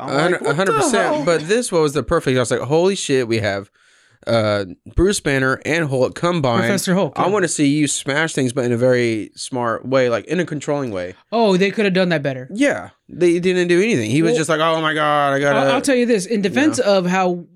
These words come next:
Speaker 3: to use him the correct way, is having Professor Hulk realize that he's the perfect guy to snap the finger. Like, that was great. He's like, "It's uses gamma rays. I'm made out of gamma
Speaker 2: Yeah,
Speaker 3: radiation.
Speaker 2: yeah.
Speaker 3: This is perfect."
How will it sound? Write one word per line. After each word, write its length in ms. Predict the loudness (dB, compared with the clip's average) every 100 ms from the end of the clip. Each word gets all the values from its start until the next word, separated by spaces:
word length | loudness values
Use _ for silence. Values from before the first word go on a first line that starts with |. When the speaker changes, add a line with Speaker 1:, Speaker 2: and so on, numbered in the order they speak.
| _ -20 -20 -8
Speaker 3:
to 140 | -4
use 400 | 0 2 2 2
him 80 | -2
the 80 | -2
correct 340 | -2 -2 -2
way, 320 | -4 -6 -8 -14 _ _ -4
is 160 | -2 0
having 400 | 0 0 -2 -6 _
Professor 480 | -6 0 0 2 2
Hulk 220 | 2 2
realize 480 | 2 4 4 4 2
that 80 | -2
he's 260 | -2 -2 -4
the 80 | -8
perfect 440 | -2 -2 -2 -2
guy 160 | -2 -2
to 80 |
snap 260 | -4 -8 -10
the 80 | -12
finger. 440 | -10 -10 -12 -20 _ _ _ _ _ _ -2
Like, 200 | -2 2
that 140 | 2
was 120 | 2
great. 160 | 2 0
He's 140 | 0
like, 140 | -2 -2
"It's 240 | -6 -6 0
uses 260 | 0 2
gamma 260 | 2 2 2
rays. 320 | 2 2 -2 -2
I'm 180 | -2 2
made 140 | 2
out 80 | 0
of 60 | 0
gamma 160 | 0
Speaker 2:
Yeah, 20 | 0
Speaker 3:
radiation. 440 | 0 -2 -2 -4
Speaker 2:
yeah. 60 | -6
Speaker 3:
This 120 | -6
is 80 | -4
perfect." 340 | -4 -4 -10